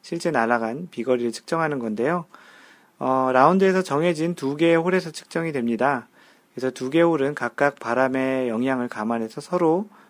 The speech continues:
바람의 방향이 반대인 그런 홀로 이제 측정이 되고요. 그리고 이제 거리는 페어웨이가 아니어도 실제 최종적으로 날아가서 공이 멈춘 위치까지를 측정합니다. 그래서 그 측정한 데이터로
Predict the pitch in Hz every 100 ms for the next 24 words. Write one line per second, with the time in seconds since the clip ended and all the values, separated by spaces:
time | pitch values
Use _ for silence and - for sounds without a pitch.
0 | _ 127 123 123 123 110 110 107 151 160
1 | 113 131 143 127 101 90 - 123 113 117
2 | 185 165 113 - 139 123 110 - - 156
3 | 151 127 104 113 156 170 - - - -
4 | - _ - - 156 156 131 127 123 135
5 | 151 135 143 170 180 175 156 156 - 120
6 | 147 131 123 165 170 _ - _ - 190
7 | 196 190 143 143 165 175 160 147 139 120
8 | 107 117 110 104 110 - 113 113 151 180
9 | 160 110 117 - - 156 - 127 - 170
10 | 156 131 101 98 139 - - - - 147
11 | 170 151 107 107 - - - _ - 117
12 | 120 135 147 151 147 - - 170 170 147
13 | 135 131 113 113 - 110 135 175